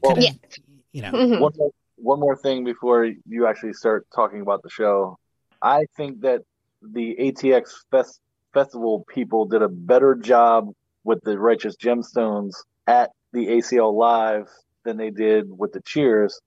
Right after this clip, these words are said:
Speaker 1: because the people who had, like, the day passes, they made them sit upstairs. They were directing them upstairs so us as, like, you know, camp badge holders had priority seating. So I think they learned a lesson from Friday to Saturday night.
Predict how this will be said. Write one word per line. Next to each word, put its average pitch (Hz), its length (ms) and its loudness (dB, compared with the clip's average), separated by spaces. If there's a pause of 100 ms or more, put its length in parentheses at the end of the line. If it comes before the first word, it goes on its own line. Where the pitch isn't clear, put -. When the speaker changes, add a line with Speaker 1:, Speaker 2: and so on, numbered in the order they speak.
(300)
Speaker 1:
because 113 320 0
the 104 100 -2
people 131 260 -2
who 123 100 2
had, 117 120 2
like, 107 140 -4
the 101 100 -12
day 113 240 -2
passes, 139 500 -2 (420)
they 120 260 2
made 117 440 -4
them 123 200 2
sit 127 260 0
upstairs. 120 800 2
They 117 100 -2
were 117 120 -2
directing 117 500 -4
them 117 280 -6 (100)
upstairs 117 680 2
so 104 440 0 (140)
us 120 300 0
as, 107 220 -6
like, 104 220 -4 (480)
you 117 120 -4
know, 104 120 -2
camp 123 320 -2
badge 110 280 2
holders 104 520 -4 (240)
had 107 340 -2 (160)
priority 113 460 -10
seating. 101 560 -16 (260)
So 117 160 0
I 120 40 4
think 123 180 -2
they 120 80 6
learned 117 240 2
a 110 40 2
lesson 110 480 -2
from 104 240 -12
Friday 107 380 0
to 95 120 -12
Saturday 101 500 -2
night. 92 280 -8